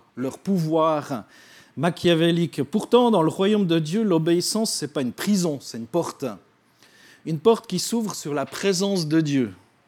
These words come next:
Une porte qui s'ouvre sur l'action du Saint-Esprit. On a entendu aussi dans les témoignages que, eh bien, il y a une liberté en Christ et une bénédiction, une porte qui s'ouvre aussi sur la transformation de notre vie, une porte qui s'ouvre sur la bénédiction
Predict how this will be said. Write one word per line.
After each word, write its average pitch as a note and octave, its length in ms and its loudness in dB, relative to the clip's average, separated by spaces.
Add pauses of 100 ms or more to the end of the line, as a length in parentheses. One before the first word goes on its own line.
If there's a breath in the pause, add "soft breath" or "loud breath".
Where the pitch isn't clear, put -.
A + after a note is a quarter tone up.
(400 loud breath)
Une E3 120 -2
porte G#3+ 320 0
qui F#3 140 -6
s'ouvre A3+ 340 -2
sur C#3 220 -4
l'action A3 640 -2
du D#3 160 -4
Saint-Esprit. D#3+ 920 -4 (240)
On B2 120 -6
a - 20 -4
entendu E3+ 480 -2
aussi F#3 400 0
dans C#3+ 260 0 (320 loud breath)
les B2 120 -10
témoignages F3+ 800 -2 (400 soft breath)
que, C3 520 -4 (280)
eh A#2+ 60 -12
bien, B2+ 200 -6
il C#3+ 80 -4
y B2 60 -2
a A#2 180 -2
une C#3 160 -2
liberté F3+ 640 4
en E3 140 -2
Christ - 480 -4 (320 loud breath)
et C3+ 60 -4
une C#3+ 120 -2
bénédiction, E3 640 0
une C#3+ 80 -2
porte G3 300 -2
qui D#3+ 120 -8
s'ouvre E3+ 320 -6
aussi D3+ 240 -8
sur C#3+ 180 -8
la B2 120 -4
transformation E3+ 920 -4
de D3+ 60 -2
notre B2 240 -4
vie, C3 240 -4 (480 loud breath)
une C#3 140 -4
porte G#3 340 -2
qui E3+ 140 -6
s'ouvre F#3+ 360 -4
sur C3+ 220 -8
la B2 140 -6
bénédiction C#3+ 880 -6